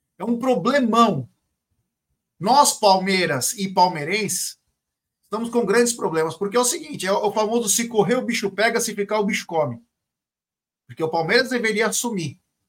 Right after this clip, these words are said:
Você acha que a presidente, sabendo de um imóvel, o maior estádio do país, na área mais bem valorizada,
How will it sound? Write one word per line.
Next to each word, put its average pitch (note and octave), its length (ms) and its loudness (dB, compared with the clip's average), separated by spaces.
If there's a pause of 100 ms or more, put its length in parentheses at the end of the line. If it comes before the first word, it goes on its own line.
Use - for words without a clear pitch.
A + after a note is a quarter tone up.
(280)
Você - 160 -4
acha D#4 240 4
que C4+ 80 2
a B3 100 8
presidente, G3+ 920 0 (480)
sabendo A#3+ 600 6
de G#3 160 2
um B3 180 2
imóvel, F#3+ 760 0 (1120)
o D#3 80 -10
maior A3+ 340 4
estádio A#3+ 460 2
do A#3 160 -4
país, F#3+ 600 -2
na F#3 280 0
área A#3+ 260 4
mais A#3+ 320 -2
bem A3 260 -4
valorizada, A3 1000 0